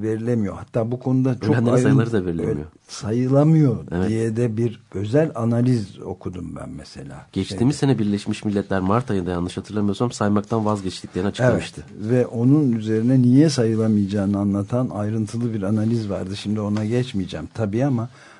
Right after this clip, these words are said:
Speaker 1: Washington Post'ta yanılmıyorsam bu konuda ölüleri saymak imkansız diye, ö-, ölü ve yaralıları böyle bir şey vardı.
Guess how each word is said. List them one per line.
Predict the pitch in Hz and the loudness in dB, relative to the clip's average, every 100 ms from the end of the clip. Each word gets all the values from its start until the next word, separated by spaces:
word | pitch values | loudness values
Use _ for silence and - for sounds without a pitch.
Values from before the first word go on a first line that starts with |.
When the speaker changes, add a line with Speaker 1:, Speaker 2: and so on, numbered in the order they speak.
| _ | _
Speaker 1:
Washington | - 107 127 120 98 98 | -4 0 0 0 -2 -2
Post'ta | 95 98 92 - 101 | -2 -4 -6 -4 -4
yanılmıyorsam | 90 95 90 82 85 - 135 98 92 | -2 -2 -2 -4 -6 -2 -2 -2 -6
bu | 90 104 110 | -10 -10 -6
konuda | 98 85 104 101 - | -4 -2 -4 -6 -6
ölüleri | 117 107 101 104 104 | -4 0 2 2 0
saymak | 101 85 87 123 131 - | -4 -4 -2 -4 -4 -2
imkansız | 107 101 104 101 95 113 101 - - 90 82 | -2 0 0 -2 -4 -8 -8 -10 -14 -12 -10
diye, | 90 104 131 - _ - | -6 -4 -6 -10 _ -12
ö-, | 92 80 82 98 | -12 -10 -10 -6
ölü | 101 98 | -4 -2
ve | 95 | -4
yaralıları | 95 92 95 90 104 135 135 - - - - - - _ - | -4 -4 -6 -6 -2 -2 -4 -12 -20 -20 -20 -20 -20 _ -14
böyle | 98 107 107 107 | -2 0 2 0
bir | 98 | -4
şey | - 113 104 | -2 0 0
vardı. | 87 73 | -2 -6